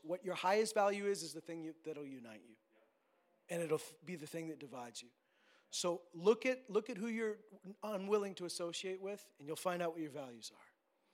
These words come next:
What your core values are. Your core values will tell you who you wanna be around. So if your core value is Jesus, all those other things bow to saying, "We're, we're, we're together. We are, we call Jesus Lord.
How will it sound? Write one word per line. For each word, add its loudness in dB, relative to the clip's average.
What -2
your 2
core 6
values 2
are. -6
Your -2
core 6
values 6
will -8
tell -6
you -10
who -6
you -4
wanna -6
be -12
around. -14
So 0
if -10
your -4
core -2
value 0
is -4
Jesus, -6
all 2
those -2
other 0
things -2
bow 6
to -14
saying, -6
"We're, -4
we're, -6
we're -10
together. -6
We -4
are, -6
we -8
call 2
Jesus -2
Lord. 4